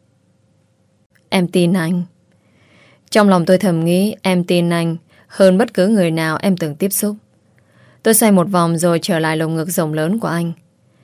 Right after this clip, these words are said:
Khi đó thì chất giọng trầm ấm của anh thoang thoảng bên tai tôi: "Chúc mừng sinh nhật em."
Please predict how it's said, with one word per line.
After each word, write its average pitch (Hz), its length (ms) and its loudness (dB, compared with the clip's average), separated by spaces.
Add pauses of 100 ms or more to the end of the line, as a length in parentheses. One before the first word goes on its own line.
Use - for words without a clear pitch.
(240)
Khi - 180 2
đó 185 200 4
thì 190 260 0
chất 254 160 0
giọng 165 280 -2
trầm 165 260 0
ấm 185 220 -2
của 185 80 0
anh 170 200 -2
thoang 202 260 -2
thoảng 147 320 -8
bên 160 180 -4
tai 160 200 -8
tôi: 156 300 -10 (2000)
"Chúc 285 140 2
mừng 190 160 4
sinh 196 180 2
nhật 175 160 2
em." 165 320 -6